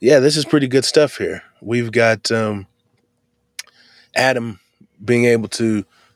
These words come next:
be with his wife after the tragedy of what he saw happen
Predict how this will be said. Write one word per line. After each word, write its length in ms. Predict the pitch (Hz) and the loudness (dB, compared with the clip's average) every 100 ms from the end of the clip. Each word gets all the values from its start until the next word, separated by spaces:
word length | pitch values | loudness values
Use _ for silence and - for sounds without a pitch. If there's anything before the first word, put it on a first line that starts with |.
| - | -6
be 140 | 113 120 | 0 2
with 140 | 113 | 2
his 160 | 113 110 | 0 2
wife 340 | 117 113 104 | 2 2 0
after 260 | 110 107 117 | -2 0 -2
the 140 | 104 | -4
tragedy 1000 | - - 120 113 120 110 98 - 98 92 _ _ _ _ _ _ | -2 -2 0 0 0 -4 -10 -12 -14 -16 _ _ _ _ _ _
of 200 | 107 107 | -6 -4
what 220 | 104 113 | -2 -2
he 140 | 92 110 | -2 -4
saw 400 | - - 123 107 | -2 2 4 2
happen 720 | - - 113 113 - 90 92 | 0 -4 -2 -2 -6 -14 -16